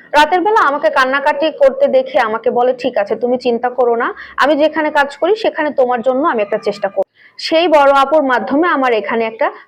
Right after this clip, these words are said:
জব হয় এবং সেখানে মাশাআল্লাহ খুব ভালোভাবে আমি প্রায় এক বছরের বেশি সময় কাজ করি। কিন্তু যখনই সেখানে জানাজানি হয়ে যায় আমি ডিভোর্সি বা আমার একটা বিয়ে হয়েছিল আগে,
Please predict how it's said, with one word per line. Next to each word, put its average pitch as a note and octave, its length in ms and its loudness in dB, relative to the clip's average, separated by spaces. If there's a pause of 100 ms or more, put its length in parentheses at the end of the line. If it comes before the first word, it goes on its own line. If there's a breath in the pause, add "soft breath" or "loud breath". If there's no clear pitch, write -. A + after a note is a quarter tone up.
(140)
জব F#3 300 0
হয় - 240 -4 (360 loud breath)
এবং G4 220 2
সেখানে F#4+ 380 0
মাশাআল্লাহ D#4 460 0
খুব B3+ 140 -2
ভালোভাবে C4+ 500 2
আমি C4+ 200 2
প্রায় A#3+ 280 0
এক G#3+ 180 0
বছরের C4+ 360 0
বেশি A3 240 0
সময় C4+ 240 -2
কাজ C4+ 280 -8
করি। - 200 -2 (640 loud breath)
কিন্তু F#4 220 0
যখনই D4 400 2
সেখানে D#4+ 380 -2
জানাজানি C4+ 460 2
হয়ে C4 200 0
যায় B3 140 0
আমি A#3+ 120 0
ডিভোর্সি A3+ 680 -2 (460 loud breath)
বা A3+ 140 4
আমার A3+ 180 2
একটা A3+ 180 -4
বিয়ে C4 180 2
হয়েছিল C#4+ 400 0
আগে, A#3+ 320 0